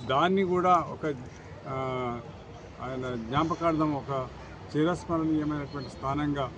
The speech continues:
ఇవాళ మెమోరియల్గా దాన్ని తీర్చిదిద్దడం జరిగింది లండన్లో. అది శిక్షాస్థానం,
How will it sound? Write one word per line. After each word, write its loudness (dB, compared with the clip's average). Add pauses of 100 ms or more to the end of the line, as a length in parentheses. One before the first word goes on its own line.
(280)
ఇవాళ 2
మెమోరియల్గా 2
దాన్ని -2
తీర్చిదిద్దడం -6
జరిగింది -2 (300)
లండన్లో. 0 (640)
అది 8 (500)
శిక్షాస్థానం, 2